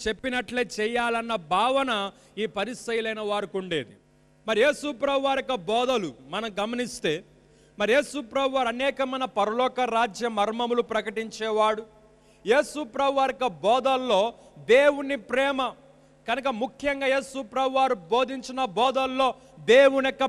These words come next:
ప్రేమను ఆయన ప్రకటించాడు గనుక మరి యేసు ప్రభు వారి మీద ఇంక ఎంతగానో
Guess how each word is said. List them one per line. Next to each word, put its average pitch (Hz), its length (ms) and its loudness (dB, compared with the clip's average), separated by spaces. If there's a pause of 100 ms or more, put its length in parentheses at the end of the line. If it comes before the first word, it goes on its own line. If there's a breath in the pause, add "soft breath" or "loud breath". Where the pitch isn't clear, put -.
(140)
ప్రేమను 277 420 2
ఆయన 277 120 -2 (120)
ప్రకటించాడు 247 760 -2
గనుక 233 260 -4 (440 loud breath)
మరి 196 180 2
యేసు 247 240 0 (160)
ప్రభు 233 260 0
వారి 226 260 4
మీద 220 180 -2 (360 loud breath)
ఇంక 190 100 -2 (140)
ఎంతగానో 220 600 0